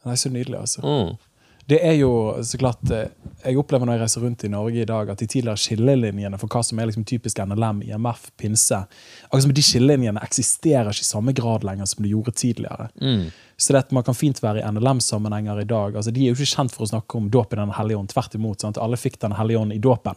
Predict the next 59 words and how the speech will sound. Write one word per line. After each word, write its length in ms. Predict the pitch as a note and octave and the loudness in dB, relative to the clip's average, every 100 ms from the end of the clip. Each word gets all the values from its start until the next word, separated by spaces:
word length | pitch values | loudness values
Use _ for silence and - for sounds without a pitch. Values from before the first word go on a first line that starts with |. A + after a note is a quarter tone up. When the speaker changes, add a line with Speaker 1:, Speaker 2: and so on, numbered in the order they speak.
| _ - | _ -4
Speaker 2:
Mm. 180 | A2 F2 F#2+ - | -2 -4 -6 -4
Speaker 1:
Eh, 260 | A2 G#2+ - | -2 -2 -4
men, 560 | A#2+ A#2 B2 A2 G#2+ A2 - | -2 2 2 0 -2 -6 -2
men 240 | A2+ A2 | 0 2
man 80 | A2 | 0
kan 160 | - A2+ | 2 4
le-, 160 | A#2+ | 6
altså 200 | C3+ C3+ C#3+ | 6 4 6
terminologien 800 | D3+ D3 D3 C#3 C3 G3+ D3+ A2+ | 8 8 8 6 6 8 10 8
er 60 | A#2 | 6
ofte 240 | - D3+ | 2 2
ulik, 560 | B2 A#2 D#3 G3+ - - _ - | 4 4 4 0 -6 -20 _ -10
Speaker 2:
Mm. 300 | G#2 G#2+ E2+ F2+ | -2 -2 -2 2
Speaker 1:
men 160 | B2+ C3+ | 4 6
jeg 40 | |
synes 160 | E3+ C#3+ | 4 2
ofte, 400 | A#2+ - - F#3 C3+ A2+ A2 - _ - | 0 -6 -2 4 6 4 0 -8 _ 0
jeg 60 | |
synes 100 | D#3 | 2
i 40 | D3 | 4
hvert 80 | C#3+ | 4
fall 60 | B2+ | 4
i 40 | |
bedehusland 400 | B2+ C#3+ - A2 | 4 4 2 0
kan 80 | A#2+ | 2
man 60 | A#2 | 2
gjerne 160 | A#2+ B2 | 2 2
snakke, 160 | A#2 | 2
«Ja, 140 | A2+ B2 | 2 2
jeg 60 | B2+ | 2
møtte 240 | B2 - C3+ | 2 2 6
Jesus 480 | A2+ C3 A2+ - G2 | 6 6 4 0 -4
så 80 | A2 | -4
sterkt», 320 | G#2+ - - | -6 -8 -6
sant? 240 | A2+ C3 C#3 | -6 -4 0
Mens 140 | C3+ B2+ | 2 2
en 60 | |
pinsevenn 380 | C3 B2+ D3+ A2 | 2 2 0 0
ville 80 | G#2 | 0
sagt, 160 | G#2+ A#2 | -2 0
«Jeg 140 | B2+ | 4
ble 80 | B2 | 4
døpt 300 | G#2 D3 - | 4 0 0
i 20 | |
Den 160 | A#2+ A2 | 2 0
Hellige 300 | A#2+ A#2 A2+ | 2 2 2
Ånd», 80 | A2 | 4
Speaker 2:
Mm. 60 | D#3+ | 6
Speaker 1:
shabadabadu, 420 | A#2+ A#2+ A2+ A2+ G#2 | 6 4 4 2 0
liksom. 180 | D3+ C#3+ | 0 0
Speaker 2:
Mm. 160 | F2 E2+ - - - - | 0 -6 -14 -18 -18 -12
Speaker 1:
Så 60 | - | 4
det 60 | D3 | 6
er 80 | D#3 | 6
liksom, 160 | D#3+ - | 4 6
ordene 400 | G#3 F#3+ B2 A#2+ | 8 8 6 6
er 80 | C3 | 4
litt 140 | C#3 B2 | 6 6
ulike, 380 | C#3 D#3+ G#2+ | 6 4 2